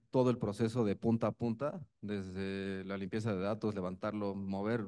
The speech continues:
volúmenes grandísimos de datos, analizar el modelo, iterarlo de manera incluso distinta, ¿no? Y eso sí quería hacer una hincapié aquí, eh, para entrenar modelos.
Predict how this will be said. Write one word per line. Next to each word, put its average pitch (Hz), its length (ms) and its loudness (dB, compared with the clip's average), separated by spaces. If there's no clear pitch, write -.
volúmenes 95 680 -4
grandísimos 95 580 -8
de 95 60 -6
datos, 101 420 -6
analizar 104 420 -2
el 110 80 -2
modelo, 101 560 -2
iterarlo 113 600 0
de 113 120 2
manera 104 560 0
incluso 156 420 2
distinta, 151 720 0
¿no? 123 200 -2
Y 131 100 0
eso 123 160 -6
sí 120 140 -14
quería 113 200 -2
hacer 110 180 -4
una 107 120 0
hincapié 95 340 -4
aquí, 98 320 -8
eh, 90 400 -8
para 101 180 -2
entrenar 104 380 0
modelos. 113 580 -2